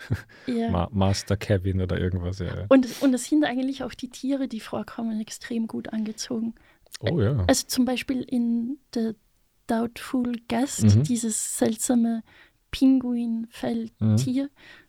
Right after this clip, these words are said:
Speaker 2: das mich an Clemens erinnert,
Speaker 1: <laughs>
Speaker 2: sowieso und überhaupt. Ähm,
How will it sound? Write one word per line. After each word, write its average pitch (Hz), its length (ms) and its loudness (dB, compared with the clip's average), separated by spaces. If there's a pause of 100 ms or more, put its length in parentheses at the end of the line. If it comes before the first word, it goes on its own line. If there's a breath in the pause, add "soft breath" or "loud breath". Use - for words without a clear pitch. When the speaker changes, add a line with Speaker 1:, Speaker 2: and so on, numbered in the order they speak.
(160)
Speaker 2:
das 240 160 -2
mich 233 200 2
an 220 200 -2
Clemens 233 520 -2
erinnert, 220 540 0
Speaker 1:
<laughs> - 60 -4
Speaker 2:
sowieso 233 480 -2
und 226 160 2
überhaupt. 233 640 -4 (580 loud breath)
Ähm, 240 580 0